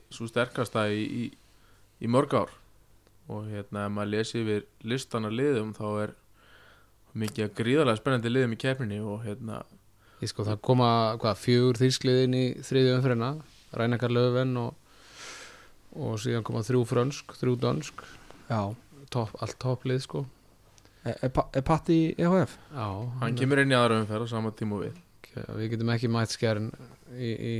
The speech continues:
Speaker 2: riðlakeppni, nei, hérna í undankeppninni.
Speaker 3: En það
Speaker 2: Þeir
Speaker 3: væri
Speaker 2: eru
Speaker 3: möguleiki í riðlakeppninni, eða?
Speaker 2: Já,
Speaker 1: Já,
Speaker 2: já.
Speaker 1: í riðlakeppni.
Speaker 2: Já.
Speaker 1: Patti er mjög feginn, veit
Speaker 3: Já.
Speaker 1: ég að, að þurfa ekki að mæta okkur, hann, hérna, hann var mjög stressaður fyrir
Speaker 3: Já.
Speaker 1: því.
Speaker 2: Já, hann hefði ekki átt séns, sko.
Speaker 3: Nei.
Speaker 1: Nei, nei.
Speaker 3: Herðu,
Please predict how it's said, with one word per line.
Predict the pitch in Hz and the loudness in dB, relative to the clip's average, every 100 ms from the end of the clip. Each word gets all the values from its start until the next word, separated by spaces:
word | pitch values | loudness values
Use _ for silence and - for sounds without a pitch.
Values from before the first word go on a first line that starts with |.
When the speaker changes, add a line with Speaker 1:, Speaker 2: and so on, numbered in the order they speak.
| - | -2
Speaker 2:
riðlakeppni, | 120 113 110 117 - | -2 -2 -4 -4 -2
nei, | 120 | 0
hérna | 113 113 | 0 -2
í | 113 120 | -2 -2
undankeppninni. | 117 120 110 101 104 120 127 - - - - - - | -4 -4 -2 -2 -4 -6 -10 -16 -20 -20 -20 -20 -18
Speaker 3:
En | 208 117 | -6 -2
það | 120 | 2
Speaker 2:
Þeir | 117 | 4
Speaker 3:
væri | 117 | 6
Speaker 2:
eru | 135 | 6
Speaker 3:
möguleiki | 151 160 156 151 | 6 6 4 0
í | 156 | 0
riðlakeppninni, | 156 135 123 113 101 | -2 -2 -4 -4 -4
eða? | - 120 - - | -6 -10 -12 -8
Speaker 2:
Já, | 98 | -6
Speaker 1:
Já, | 87 | -4
Speaker 2:
já. | 107 | 0
Speaker 1:
í | 110 117 | 2 2
riðlakeppni. | 117 113 107 107 117 135 | 0 -2 -6 -8 -12 -16
Speaker 2:
Já. | - 104 | -10 0
Speaker 1:
Patti | 113 120 123 127 | 6 6 6 4
er | 123 | 4
mjög | 131 139 127 | 6 4 4
feginn, | 120 107 104 - 196 | 4 4 2 -4 -6
veit | - 113 | 2 4
Speaker 3:
Já. | 120 | 6
Speaker 1:
ég | 117 | 4
að, | 110 107 | 4 2
að | 113 110 | 0 0
þurfa | 113 113 | 0 0
ekki | 117 | 0
að | |
mæta | 113 107 | 0 0
okkur, | 107 107 | -2 -2
hann, | 104 104 | -2 -2
hérna, | 104 104 110 - - - - | -4 -4 -6 -8 -14 -16 -10
hann | 98 104 | -4 2
var | 113 | 4
mjög | 123 139 | 6 6
stressaður | 127 127 123 120 107 | 6 4 4 2 2
fyrir | 104 | 4
Speaker 3:
Já. | 107 | 4
Speaker 1:
því. | 104 | 4
Speaker 2:
Já, | 98 104 | 4 4
hann | 104 101 101 | 6 4 2
hefði | 101 | -2
ekki | 104 | -4
átt | 104 - | -8 -8
séns, | - 113 143 | -6 -4 -6
sko. | - - | -14 -6
Speaker 3:
Nei. | 127 113 | -2 -2
Speaker 1:
Nei, | 104 110 | -2 -4
nei. | 143 120 - - _ - - - - - - - - - | -6 -10 -16 -20 _ -20 -20 -20 -20 -20 -20 -20 -20 -4
Speaker 3:
Herðu, | 120 120 | 4 6